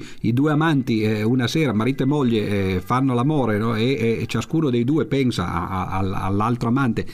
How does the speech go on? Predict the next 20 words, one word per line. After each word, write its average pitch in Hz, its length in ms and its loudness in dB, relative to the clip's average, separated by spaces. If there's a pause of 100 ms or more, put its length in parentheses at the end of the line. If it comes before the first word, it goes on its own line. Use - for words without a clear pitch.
(160)
e 135 100 -2
poi 170 200 2
nasce 165 340 2
un 147 100 2
bambino 147 480 2 (180)
che 170 120 0
ha 165 100 2
le 160 100 2
fattezze, 139 640 0
no? 135 260 2
Eh, 120 300 2
dei 131 180 2
due 143 160 0
amanti 151 300 2
invece 139 300 2
che 120 100 0
dei 120 140 2
due 143 180 2
genitori, 120 640 0
no? 143 140 0